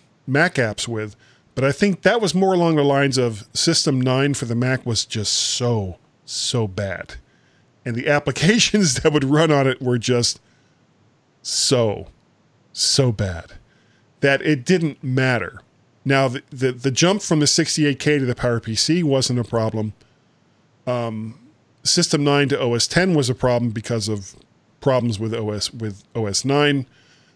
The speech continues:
The jump from PowerPC to Intel, other than the first Intel Macs were just not that good.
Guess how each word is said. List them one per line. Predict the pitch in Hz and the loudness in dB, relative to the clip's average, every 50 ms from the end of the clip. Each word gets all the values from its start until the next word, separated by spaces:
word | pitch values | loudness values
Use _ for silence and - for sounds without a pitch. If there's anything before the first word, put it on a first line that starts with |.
| _ _ | _ _
The | - 135 | -4 -4
jump | 123 110 - 160 170 180 180 - - 156 - - | -2 2 2 2 2 2 -2 -6 -14 -18 -18 -16
from | - - - - - 160 147 139 139 135 135 131 123 120 _ _ _ _ _ _ _ _ _ _ _ _ _ _ _ - - _ _ _ - | -14 -12 -8 -2 0 2 2 2 2 0 -2 -6 -6 -8 _ _ _ _ _ _ _ _ _ _ _ _ _ _ _ -18 -18 _ _ _ -4
PowerPC | - - 151 147 147 147 - 147 131 - - 151 139 131 | 0 2 2 2 2 -2 -2 -4 -4 -2 0 0 0 -2
to | - 139 - - | -4 -6 -6 -2
Intel, | 165 175 208 233 202 - - 123 104 92 95 104 113 123 _ - | -2 0 0 0 0 0 0 0 -2 -2 -6 -8 -8 -10 _ 0
other | 139 147 175 175 | 0 2 2 2
than | 151 160 156 151 147 147 139 - _ _ _ _ _ _ _ _ - | 2 2 2 2 2 2 0 -4 _ _ _ _ _ _ _ _ -4
the | 135 | -4
first | 123 - - 156 156 165 156 - - - - - - _ _ _ _ _ _ _ _ _ _ _ _ _ _ _ _ _ _ - | -2 0 0 2 2 2 2 0 -2 -6 -10 -14 -14 _ _ _ _ _ _ _ _ _ _ _ _ _ _ _ _ _ _ 0
Intel | 147 147 147 - - 147 131 127 | 0 0 0 2 2 2 2 2
Macs | 127 135 139 135 131 - - - | 2 2 2 2 2 0 -4 -4
were | 131 120 117 | -4 -4 -4
just | 104 - 120 110 - - | -4 -4 -4 -4 -2 -2
not | 120 123 127 123 117 - - | -2 0 0 0 -2 -2 -4
that | 120 110 98 - - | -6 -6 -6 -8 -8
good. | 107 101 95 90 87 | -8 -8 -8 -10 -14